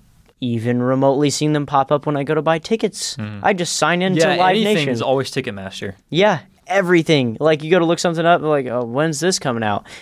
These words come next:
Speaker 1: Then you go to buy tickets, it's already linked to Ticketmaster when you get the notification for that tour coming out.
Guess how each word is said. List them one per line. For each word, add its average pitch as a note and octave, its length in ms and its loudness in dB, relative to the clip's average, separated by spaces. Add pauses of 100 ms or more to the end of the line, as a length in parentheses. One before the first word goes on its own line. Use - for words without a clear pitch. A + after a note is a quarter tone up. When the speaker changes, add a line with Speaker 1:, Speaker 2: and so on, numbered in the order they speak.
Speaker 1:
Then D3+ 160 -2
you D#3 80 -2
go E3+ 100 2
to D#3 80 2
buy D3 220 2
tickets, C#3+ 420 0
it's C#3+ 180 -2
already D3+ 280 2
linked C3 480 -4
to D3 240 2
Ticketmaster A2+ 800 0
when B2 160 0
you B2 80 0
get A#2 180 2
the B2+ 80 0
notification A#2+ 840 0
for B2 260 0
that A#2 180 2
tour A#2 280 0
coming A2 320 -2
out. G2+ 280 -4